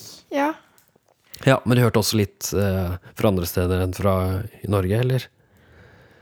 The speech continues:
Speaker 2: Eller tenkte du ikke noe over det?
Speaker 1: Jeg tenkte ikke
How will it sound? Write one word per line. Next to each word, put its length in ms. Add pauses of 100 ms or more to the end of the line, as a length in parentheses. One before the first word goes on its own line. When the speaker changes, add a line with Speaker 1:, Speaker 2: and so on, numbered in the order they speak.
(340)
Speaker 2:
Eller 140
tenkte 220
du 80
ikke 120
noe 120
over 100
det? 100 (300)
Speaker 1:
Jeg 180 (280)
tenkte 440
ikke 80